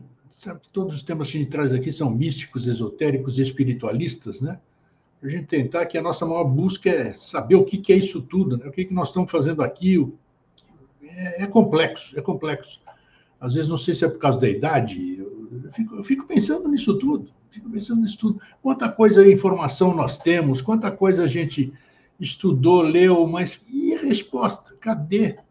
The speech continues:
Cadê? Existe realmente alguma coisa do lado de lá? Tem que ter alguma coisa do lado de lá, porque senão não teria nexo isso aqui, mas eu não tenho prova nenhuma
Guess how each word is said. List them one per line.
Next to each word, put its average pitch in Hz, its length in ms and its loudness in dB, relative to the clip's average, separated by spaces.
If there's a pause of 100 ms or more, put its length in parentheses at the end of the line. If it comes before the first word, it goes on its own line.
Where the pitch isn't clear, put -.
(100)
Cadê? 180 580 -6 (480)
Existe 180 640 6
realmente 165 600 0
alguma 147 320 -2
coisa 151 340 0
do 143 160 0
lado 143 220 2
de 123 100 2
lá? 151 400 -2 (480)
Tem 320 220 2
que 233 160 4
ter 160 200 6
alguma 156 440 4
coisa 143 280 2
do 135 140 2
lado 131 200 4
de 131 80 2
lá, 127 160 4
porque - 180 -10
senão 254 280 -2
não 226 60 -4
teria 233 300 0
nexo 220 360 -2
isso 196 140 -4
aqui, 196 200 -4
mas 220 180 0
eu 247 80 -2
não 233 140 -2
tenho 233 180 -2
prova 226 320 -4
nenhuma 208 560 0